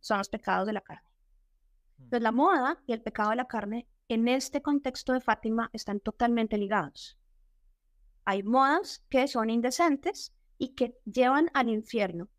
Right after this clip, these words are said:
Speaker 1: a personas que las ven y a personas que las portan. Entonces es muy importante que la gente recuerde todo esto, básicamente.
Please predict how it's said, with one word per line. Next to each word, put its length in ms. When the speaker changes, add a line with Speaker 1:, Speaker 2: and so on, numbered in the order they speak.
Speaker 1:
a 200
personas 520
que 140
las 200
ven 280
y 80
a 80
personas 520
que 120
las 160
portan. 380
Entonces 320
es 120
muy 140
importante 800
que 100
la 80
gente 200
recuerde 420
todo 260
esto, 300
básicamente. 680